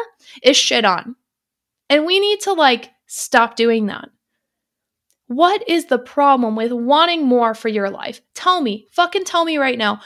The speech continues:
what is the problem? There is no problem. Just because you can't get out of your own fucking head doesn't mean that there's a problem with it. And again, I understand that in society, there are biases,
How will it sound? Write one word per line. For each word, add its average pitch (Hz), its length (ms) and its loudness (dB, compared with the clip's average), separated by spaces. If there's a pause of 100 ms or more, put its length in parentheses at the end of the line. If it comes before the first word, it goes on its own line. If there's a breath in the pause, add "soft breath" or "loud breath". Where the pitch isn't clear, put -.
(200 loud breath)
what 294 200 6
is 294 120 -4
the 247 80 -2
problem? 214 440 0
There 349 160 0
is 339 240 0
no 240 240 4
problem. 190 420 -2
Just 381 220 0
because 381 420 4 (200 soft breath)
you 320 200 4
can't 330 400 -2
get 311 260 4 (120)
out 269 160 6
of 262 80 0
your 247 160 4
own 285 140 0
fucking 277 380 0
head 247 340 -6 (680)
doesn't 349 300 6
mean 349 160 -2
that 311 120 -2
there's 285 180 4
a 247 40 2
problem 262 380 2
with 208 180 -6
it. - 140 -18 (220 soft breath)
And 311 120 -4
again, 285 460 -2
I 381 160 4
understand 311 480 0
that 254 140 -6
in 330 140 0
society, 262 580 -2 (280 loud breath)
there 262 140 4
are 262 60 6
biases, 240 580 4